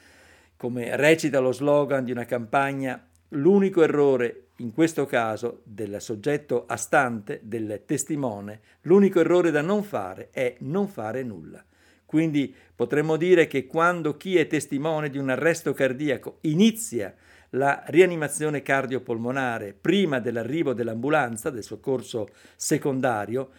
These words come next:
la possibilità di sopravvivenza della persona con arresto cardiaco raddoppia o triplica.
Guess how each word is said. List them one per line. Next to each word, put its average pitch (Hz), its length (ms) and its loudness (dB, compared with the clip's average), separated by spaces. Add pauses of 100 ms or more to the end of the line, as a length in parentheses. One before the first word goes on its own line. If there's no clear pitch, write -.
(180)
la 135 240 0
possibilità 156 880 0
di 120 120 -8
sopravvivenza 156 1300 0 (260)
della 117 220 -6
persona 131 640 -2
con 123 160 -6
arresto 139 440 -2
cardiaco 160 680 -2
raddoppia 196 840 0 (360)
o 175 120 2
triplica. 190 560 -4